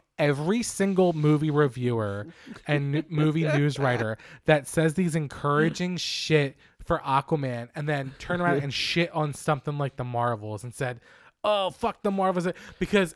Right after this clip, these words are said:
Speaker 2: Yeah.
Speaker 1: every article has been so like, "You can do it, little guy," for a movie that
Speaker 2: Yeah.
Speaker 1: you say sucks, and
Speaker 2: <laughs>
Speaker 1: I say it's gonna suck.
Speaker 2: Yep.
Speaker 1: It
Speaker 2: It's,
Speaker 1: says
Speaker 2: it's, it's, it's bad.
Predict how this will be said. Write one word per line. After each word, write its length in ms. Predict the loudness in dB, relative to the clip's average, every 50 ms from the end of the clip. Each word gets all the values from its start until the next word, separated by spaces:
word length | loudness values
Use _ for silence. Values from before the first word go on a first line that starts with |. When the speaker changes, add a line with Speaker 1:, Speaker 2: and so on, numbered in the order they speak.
| _ _
Speaker 2:
Yeah. 160 | -2 2 6
Speaker 1:
every 380 | 6 6 6 6 2 2 0 0
article 560 | 2 4 4 4 4 2 0 2 2 4 4
has 220 | 4 2 0 -2
been 220 | -2 -4 -4 -4 -6
so 340 | -10 -10 -4 0 2 2 2
like, 280 | 2 0 -2 -2 2
"You 160 | 4 4 4
can 220 | 6 4 2 2 4
do 260 | 2 2 4 4 4
it, 80 | 2 2
little 240 | 2 2 2 2
guy," 560 | 2 2 0 0 2 0 0 -2 -2 -4 -6 -8 -12 -20 -20 -20 -20 -4
for 160 | 4 4 4
a 40 | 6
movie 460 | 6 4 2 4 4 2 2 2 2
that 320 | 2 2 2 2 0 -4 _ _ _ _ _ _ _ _ -8
Speaker 2:
Yeah. 260 | -6 -4 -4 -4 -4 -2
Speaker 1:
you 200 | 0 0 2 2
say 300 | 0 0 0 2 2 2
sucks, 600 | 0 0 2 4 4 4 4 2 -6 -12 -8 -4
and 100 | -4 -4
Speaker 2:
<laughs> 80 | -2 0 4 6
Speaker 1:
I 200 | 6 6 6 6
say 440 | 4 4 4 6 6 6 6 4 2 -10 -8
it's 160 | -8 -8 -6
gonna 240 | -2 0 2 2 2
suck. 440 | 0 4 4 4 4 4 0 -6 -10 _ _ _
Speaker 2:
Yep. 280 | 0 2 2 2 0 -2 _ _ -8 _
Speaker 1:
It 140 | 2 2 2
Speaker 2:
It's, 100 | 4 2
Speaker 1:
says 320 | 2 2 2 0 -4 -10 _ _
Speaker 2:
it's, 180 | -8 -8 -6 -2
it's, 220 | -2 -2 -2 0
it's 180 | -2 -2 -2 -2
bad. 380 | -4 -4 -2 0 0 -2 -4